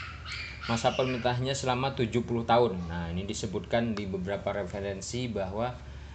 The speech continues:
eh, masa pemerintahan Ratu Elizabeth ini sangat lama ya, sampai tujuh puluh tahun. Ini terlama di Inggris dipan-, dibanding pemimpin-pemimpin sebelumnya. Merupakan masa pemerintahan terlama,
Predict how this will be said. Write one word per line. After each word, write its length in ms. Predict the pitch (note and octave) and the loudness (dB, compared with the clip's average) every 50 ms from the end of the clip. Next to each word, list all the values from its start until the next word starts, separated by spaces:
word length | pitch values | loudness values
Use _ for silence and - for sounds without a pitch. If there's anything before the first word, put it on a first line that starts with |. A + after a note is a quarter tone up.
| - - - - - | -14 -14 -14 -12 -6
eh, 220 | - G#2+ G#2+ G#2+ G#2+ | -2 0 2 2 2
masa 560 | G#2+ A2 A2 A2 - - - C3 C3 C3 B2+ | 2 0 0 0 -2 -2 0 2 2 2 2
pemerintahan 1080 | - A2+ G#2+ G#2 A2 A2 G#2+ - - A2 F#2+ F2+ G2+ A2 G#2+ G#2+ G#2+ G#2+ G#2+ G#2 G2 F2+ E2+ - - - - - | 0 -2 -2 0 -2 -2 -2 -2 -2 -2 -2 -2 -2 -2 -2 -2 -2 -4 -4 -4 -6 -8 -8 -10 -12 -14 -10 -4
Ratu 240 | A2 G#2+ G#2+ - A2 | -4 -2 -2 0 -2
Elizabeth 560 | G#2 G#2+ A2 - A2+ G#2+ F#2+ G2 A2+ A2+ - | -2 -2 -2 -2 -2 -2 0 0 -2 -2 -2
ini 240 | G#2 A2+ B2+ C3+ B2+ | -2 -2 -2 -2 -2
sangat 400 | - - A2+ G#2+ G#2+ A2 - G#2 | -2 0 0 0 0 0 0 4
lama 320 | A2 A2 A#2 A#2+ A#2 G2+ F2+ | 4 4 6 4 2 2 0
ya, 160 | F2 F2 F2 | -2 -2 -4
sampai 480 | - G#2 G#2 G#2 - A#2+ B2 A#2+ - | -4 -4 -4 -2 2 2 2 2 0
tujuh 320 | - A#2+ A2+ - A#2 A2+ - | 0 -2 0 0 0 -2 0
puluh 160 | - A#2 A2 A2 - | 0 -2 -2 0 2
tahun. 320 | A#2 A#2 A#2+ A2+ F2+ F2 F2 - - - - - - - - - | 4 4 4 4 2 0 -4 -6 -8 -14 -14 -14 -12 -12 -8 -4
Ini 160 | A2+ A2+ A2+ | -2 -2 0
terlama 480 | - A#2 G#2+ G#2+ G#2+ G#2 G#2+ A2+ G#2+ | 0 0 0 0 0 0 0 0 0
di 160 | F#2+ G2 - E2+ | 0 -2 -4 -4
Inggris 400 | G2 F#2+ F#2 G2 F#2+ - - - | -4 -4 -4 -4 -6 -6 -6 -6
dipan-, 560 | G#2+ G#2+ - G#2 G2+ G2+ G2+ G2 G2 G2 F2 - | -6 -2 -2 -2 -2 -2 -4 -6 -8 -8 -10 -8
dibanding 560 | - A#2 G#2+ F#2 F#2 F#2+ F#2+ G2 G2+ A#2 B2 A#2+ | -4 -2 -2 -2 -2 -2 -2 -2 -2 -2 -2 -2
pemimpin-pemimpin 880 | A#2+ G#2+ G#2+ G#2 G2 F2 G#2+ A2+ B2 A#2+ G2 G#2 G#2 G2 F2+ - G#2+ | -2 -2 -2 -4 -4 -2 -2 -2 -2 -2 -4 -4 -4 -4 -4 -4 -6
sebelumnya. 560 | A2 - - A2 F#2+ G2 G2 F#2+ G2+ G#2 F#2 F2 - - - - - - - - - - - | -6 -6 -6 -6 -4 -4 -4 -4 -4 -4 -4 -6 -6 -8 -12 -12 -12 -14 -14 -14 -12 -6 -2
Merupakan 400 | A#2 A2+ A2+ B2 A#2+ - C#3 C#3+ D3 | 0 2 4 4 2 2 2 0 0
masa 240 | C#3 B2+ - C3+ A#2+ | 0 -2 0 -2 0
pemerintahan 640 | A#2 B2+ A#2+ A#2+ B2+ B2 A#2+ A#2+ B2+ B2 C3+ C3+ - | 0 0 0 0 0 -2 0 -2 -2 -2 -2 -4 -2
terlama, 720 | - C#3 B2+ C3 C3 C3 C3 C3+ C#3+ C#3 A#2+ G2+ F#2 F2+ | 0 0 2 2 2 2 2 2 2 0 0 -2 -2 -4